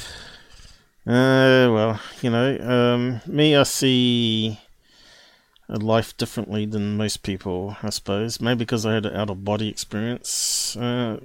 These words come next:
death doesn't really scare me. Um, I think we're here for a reason, and we have a set, set time that we live for, right?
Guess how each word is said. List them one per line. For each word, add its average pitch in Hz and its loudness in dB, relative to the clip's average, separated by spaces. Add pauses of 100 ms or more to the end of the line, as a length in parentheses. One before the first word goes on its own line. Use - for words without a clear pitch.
(100)
death 127 -2
doesn't 120 -6
really 104 -4
scare 113 -4
me. 98 -6
Um, 107 -6 (1160)
I 113 -4
think 147 -2
we're 135 2
here 123 2
for 113 -2
a 107 -2
reason, 135 0 (720)
and 113 -2
we 113 -4
have 107 -4
a 107 -2
set, - -6
set - -4
time 101 -4
that - -8
we 101 -2
live 110 -2
for, 73 -10
right? - -10